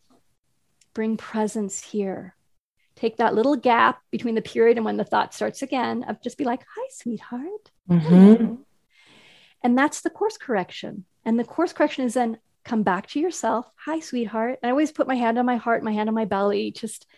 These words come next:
Speaker 1: like, anchor this moment, this time. "Hello."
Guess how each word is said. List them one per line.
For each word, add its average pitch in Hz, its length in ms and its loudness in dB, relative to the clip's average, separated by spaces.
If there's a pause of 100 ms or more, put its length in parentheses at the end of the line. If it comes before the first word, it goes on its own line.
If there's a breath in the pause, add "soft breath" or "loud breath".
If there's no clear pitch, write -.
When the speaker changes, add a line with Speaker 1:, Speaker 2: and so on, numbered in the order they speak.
(200 soft breath)
Speaker 1:
like, - 180 -4
anchor 254 520 -2 (560)
this 277 200 2
moment, 233 320 -2
this 226 200 -4
time. - 360 -8
"Hello." 320 460 -2